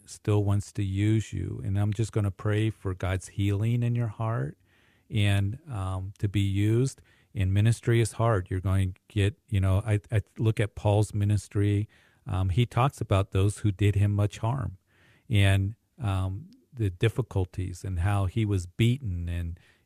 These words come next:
and he was, you know, persecuted by his countrymen.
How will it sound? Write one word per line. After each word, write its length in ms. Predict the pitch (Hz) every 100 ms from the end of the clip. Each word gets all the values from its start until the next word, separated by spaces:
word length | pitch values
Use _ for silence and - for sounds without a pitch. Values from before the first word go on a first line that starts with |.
| -
and 380 | 98 87 87 -
he 280 | - 113
was, 400 | 107 98 92 87 _ _ _
you 100 | 101
know, 80 | 87
persecuted 640 | - 135 - - 113 95
by 140 | 95 92
his 120 | 85
countrymen. 680 | - 113 - 101 87 82